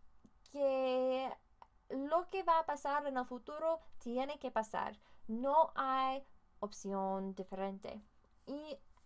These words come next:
shall, para expresar el futuro, es un poquito anticuada. En inglés no usamos muchísimo, pero también tiene una connotación legal. Donde yo trabajo,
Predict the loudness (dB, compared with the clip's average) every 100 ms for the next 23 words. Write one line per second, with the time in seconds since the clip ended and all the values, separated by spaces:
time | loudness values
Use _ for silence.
0 | -20 -20 -20 -20 -16 -4 0 2 0 -2
1 | -8 -20 -20 2 8 8 6 2 -4 -4
2 | 0 2 2 0 -6 4 6 8 6 4
3 | 0 -8 -20 -20 -10 -2 2 2 0 -4
4 | -10 -18 -20 -20 -12 -8 -6 -6 -8 -8
5 | -10 -8 -2 0 0 0 -6 -4 0 2
6 | 2 2 2 -2 -12 -18 -4 -2 0 0
7 | -2 -4 -6 0 2 2 0 -4 -2 -2
8 | -2 -4 -6 -6 -8 -6 -8 -8 -8 -12
9 | -18 -20 -20 -20 -8 4 4 4 2 4
10 | 4 2 -2 -6 -6 -2 -2 -2 -2 -2
11 | 0 0 -4 -6 -6 -6 -6 -6 -6 -6
12 | -6 -4 -4 -4 -8 0 4 6 6 2
13 | 2 -2 -8 -16 -4 0 2 0 -2 -2
14 | -4 0 2 2 0